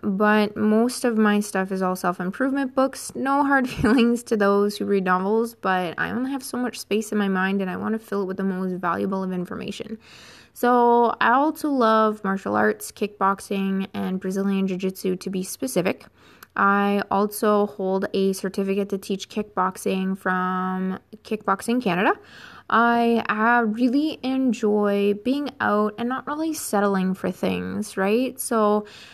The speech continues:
at the same time, I do love to stay in where I just veg on the couch, cuddle up with a warm, fuzzy, soft blanket in my house coat, and have a hot cup of orange pekoe tea. Definitely my favorite.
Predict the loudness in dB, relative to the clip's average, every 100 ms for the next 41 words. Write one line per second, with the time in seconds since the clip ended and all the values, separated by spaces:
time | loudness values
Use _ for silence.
0 | -20 -20 -2 2 4 2 2 2 2 4
1 | 6 6 6 6 4 4 2 2 4 4
2 | 4 4 2 -2 -4 0 2 2 2 -2
3 | -6 -2 2 4 2 0 0 2 0 0
4 | -2 -2 0 0 0 0 0 -2 -4 -2
5 | 2 4 2 0 2 2 2 0 -8 -2
6 | 2 4 2 0 0 0 0 0 2 4
7 | 4 4 4 4 4 2 0 2 4 4
8 | 0 -2 0 0 2 2 2 2 2 0
9 | -2 0 2 2 2 0 2 0 2 4
10 | 4 0 -8 0 0 0 0 2 2 -2
11 | -2 -2 -2 -4 -2 0 0 0 0 0
12 | 0 -2 -6 -18 -20 _ _ -20 _ 0
13 | 2 2 0 0 0 0 0 0 2 -2
14 | -4